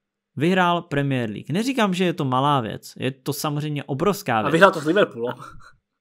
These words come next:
Speaker 1: A vyhrál to s Liverpoolem, to je ještě větší věc.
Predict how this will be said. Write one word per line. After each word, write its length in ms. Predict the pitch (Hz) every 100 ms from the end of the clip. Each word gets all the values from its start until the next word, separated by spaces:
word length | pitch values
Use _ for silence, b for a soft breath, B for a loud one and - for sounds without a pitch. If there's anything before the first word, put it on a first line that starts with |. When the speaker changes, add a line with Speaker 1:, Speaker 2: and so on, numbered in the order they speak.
| _ _ _
Speaker 1:
A 80 | 131
vyhrál 260 | 151 160 151
to 100 | 147
s 60 |
Liverpoolem, 540 | 156 170 151 120 104 107
to 120 | 131
je 100 | 127
ještě 240 | 131 -
větší 260 | 139 202 143
věc. 280 | 95 85